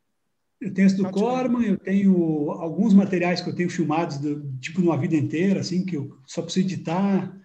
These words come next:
Speaker 1: Eu gostaria de voltar alguns filmes meus antigos pra, pra editar novamente. Falta de coisa não tem, assim, né?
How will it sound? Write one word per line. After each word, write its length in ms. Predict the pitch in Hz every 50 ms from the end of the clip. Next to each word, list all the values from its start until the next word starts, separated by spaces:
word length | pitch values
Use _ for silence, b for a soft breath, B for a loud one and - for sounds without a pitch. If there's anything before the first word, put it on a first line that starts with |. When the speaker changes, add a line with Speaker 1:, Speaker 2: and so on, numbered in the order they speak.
| B B B B B B _ -
Speaker 1:
Eu 360 | - 147 147 147 139 139 139
gostaria 420 | 143 156 - - 175 160 170 202
de 80 | 190 160
voltar 300 | 165 175 160 - - 170
alguns 240 | 175 170 175 - -
filmes 200 | 190 185 175 160
meus 200 | 165 165 160 165
antigos 480 | 160 - - 190 190 214 196 185 -
pra, 180 | - 175 156 143
pra 120 | - 156 143
editar 400 | 135 135 - 156 156 156 175 -
novamente. 600 | 202 160 156 151 170 175 165 165 185 196 190 190
Falta 480 | - - - - - 240 294 320 311 302
de 80 | 233 214
coisa 320 | 233 247 269 285 285 302
não 460 | 294 294 285 294 294 285 277 277 277 262
tem, 260 | 262 - 170 156 139
assim, 260 | 123 123 - 143 135
né? 260 | 131 147 196 196 190